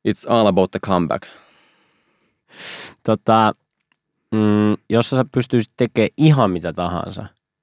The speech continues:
Speaker 2: ei mitään edes fyysisiä rajoitteita, niin mitä sä tekisit?
Speaker 1: Kyllä mä varmaan tota, mun, mun on, mun on pak-, pakko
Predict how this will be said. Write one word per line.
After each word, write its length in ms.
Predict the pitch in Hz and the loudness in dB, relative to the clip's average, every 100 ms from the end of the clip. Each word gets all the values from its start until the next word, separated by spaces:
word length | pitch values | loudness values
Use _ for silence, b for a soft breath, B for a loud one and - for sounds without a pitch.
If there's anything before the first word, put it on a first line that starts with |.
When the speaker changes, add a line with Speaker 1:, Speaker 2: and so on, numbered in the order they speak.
| _ _ _ - | _ _ _ 2
Speaker 2:
ei 120 | 110 | 4
mitään 360 | 123 127 120 | 4 2 2
edes 180 | 107 107 | 0 -2
fyysisiä 540 | - 135 117 90 90 82 | 2 6 6 4 0 -2
rajoitteita, 680 | 82 87 - - - 92 104 _ _ _ _ | -2 -4 -8 -10 -10 -10 -14 _ _ _ _
niin 140 | 92 | 0
mitä 240 | 101 107 92 | 0 2 0
sä 80 | - | -2
tekisit? 380 | 82 80 - _ _ _ _ _ _ _ _ _ _ _ _ _ _ _ _ _ _ _ _ _ _ _ _ _ _ _ _ _ _ _ _ _ _ _ | -12 -12 -16 _ _ _ _ _ _ _ _ _ _ _ _ _ _ _ _ _ _ _ _ _ _ _ _ _ _ _ _ _ _ _ _ _ _ _
Speaker 1:
Kyllä 180 | 151 151 | 0 2
mä 140 | 117 | 2
varmaan 340 | 123 135 123 117 | 2 2 2 2
tota, 360 | 123 - 113 98 B 143 - - - - - | 0 0 -2 -2 B -10 -12 -18 -16 -16 -12
mun, 180 | - | -12
mun 140 | - 143 | -6 -4
on, 80 | 117 | -4
mun 180 | 139 127 | -2 -2
on 140 | 131 147 - _ - | -2 -4 -16 _ -4
pak-, 200 | 135 - _ | -2 -4 _
pakko 380 | 139 - - | -2 -2 -2